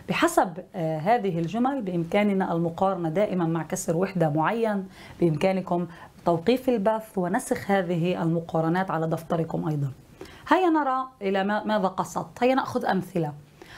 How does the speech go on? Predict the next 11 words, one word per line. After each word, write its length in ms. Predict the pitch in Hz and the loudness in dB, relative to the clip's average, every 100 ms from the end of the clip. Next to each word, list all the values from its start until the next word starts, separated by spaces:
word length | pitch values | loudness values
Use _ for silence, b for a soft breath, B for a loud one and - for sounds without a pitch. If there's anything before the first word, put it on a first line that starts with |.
| B | B
مقارنة 580 | 226 - 370 359 247 226 | -2 4 4 4 0 -6
سبعة 400 | - - 311 240 | -6 -2 2 2
على 240 | 202 190 185 | 2 0 -4
خمستاش 760 | - 190 185 - 240 277 - | -4 -6 -4 -2 0 0 -2
مع 160 | 240 208 | 0 2
نصف. 360 | 180 165 - - - B B B | 2 -2 -6 -18 -20 B B B
ما 60 | 494 349 | 2 4
هو 100 | 294 | 2
نصف 260 | 233 - | 0 -4
الخمسة 460 | 196 - 196 190 185 | -6 -2 -2 -2 -2
عشر؟ 360 | 165 170 180 | 0 0 0